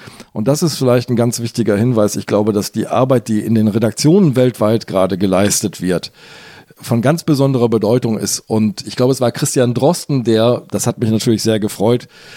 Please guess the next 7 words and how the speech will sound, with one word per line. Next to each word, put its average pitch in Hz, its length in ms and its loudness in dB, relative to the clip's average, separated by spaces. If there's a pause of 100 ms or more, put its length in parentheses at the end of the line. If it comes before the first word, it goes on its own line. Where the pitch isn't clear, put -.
(180)
gesagt 117 360 0
hat, 110 180 -4
Wissenschaftsjournalismus 127 1000 0
sei 107 140 2
jetzt 107 160 -2
gerade 101 240 0
systemrelevant. 98 960 -2